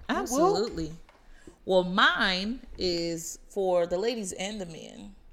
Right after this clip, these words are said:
Speaker 2: Uh, she goes by the Rochelle Effect on Instagram. That's literally how it sounds. The R O C H E L L E Effect, E F F E C T. You can find her on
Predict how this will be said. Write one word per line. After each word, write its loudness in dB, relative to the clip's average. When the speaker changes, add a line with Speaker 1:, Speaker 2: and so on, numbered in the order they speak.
Speaker 2:
Uh, 0
she -8
goes 0
by 0
the -6
Rochelle -4
Effect -8
on -8
Instagram. -10
That's -4
literally 0
how 0
it -2
sounds. -8
The -2
R 4
O 0
C -6
H -4
E -8
L -2
L -2
E -8
Effect, -4
E -6
F -4
F -6
E -8
C -8
T. -8
You -4
can -10
find -4
her -6
on -8